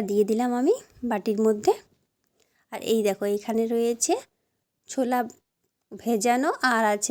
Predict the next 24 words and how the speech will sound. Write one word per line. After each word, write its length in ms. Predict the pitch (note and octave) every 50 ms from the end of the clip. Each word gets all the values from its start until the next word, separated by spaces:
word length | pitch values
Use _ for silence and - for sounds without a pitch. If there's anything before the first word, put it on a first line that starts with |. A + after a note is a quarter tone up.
| A3+ A3
এখানে 220 | A3 A#3+ A#3+ C#4 D4 D4
মটর 240 | C#4 A#3 F#3+ - G#3+ G3+ A3
ভেজানো, 420 | G#3+ G#3 F#3 F3+ F#3+ F#3 G#3 C4 E4+ - - - _ -
যেগুলো 340 | G#3+ A3+ G#3+ G3+ G#3+ G#3 G#3+ G3+ G3
কিন্তু 200 | G3+ G3+ G3 G#3 G#3
আমি 120 | G#3+ C#4 F4+ -
সেদ্ধ 240 | - D4 A#3 F#3+ F#3 G3+ G3 F#3+
করিনি। 360 | G3 F#3+ F#3 F3+ F3+ F3+ F3+ - F3 _ _ _ _ _ _ _ _ _ _ _ _ _
এই 140 | G#3 G#3 G#3 G3
দেখো, 160 | G#3 G#3 G#3 C4 B3+ -
তোমাদের 320 | A3+ G#3+ G#3 G3+ G#3 G3+ F#3+ F#3+
দেখাই 320 | F#3+ F#3 F#3 - - G#3 G#3 G#3 G3+
একবার 280 | G3 G#3+ G#3 C4+ D#4+ E4 - -
তুলে। 240 | B3 A3 A#3 D#4+ - - - _ _ _ _ _ _ _ _ _ _ _
এই 120 | A#3+ A3+ A3+
দেখো, 220 | G#3+ G3+ G3+ A3+ G#3+ -
কত 120 | G3 G3 A#3+ A#3 -
সুন্দর 260 | - A3+ G#3 G#3 G#3 G#3 F#3+
ভিজে 240 | G3+ G3+ F3+ F#3 F3+ F3
গেছে। 280 | F3 F3 - - - G3+ G#3 - _ _ _ _ _ _ _ _ _ _ _ _ _ _ _ _ _ _ _ _ _ _ _ _ _ _ _ _ -
এখানে 360 | G#3 G#3+ G#3+ - A3+ A#3 B3 B3+ C4
রয়েছে 320 | C4 C4 C4+ C4 - - D#4 C#4+
টমেটো 360 | - A#3 A3 G#3+ A3 A3 B3 B3 -
কুচি 280 | C4 C4 C4 - -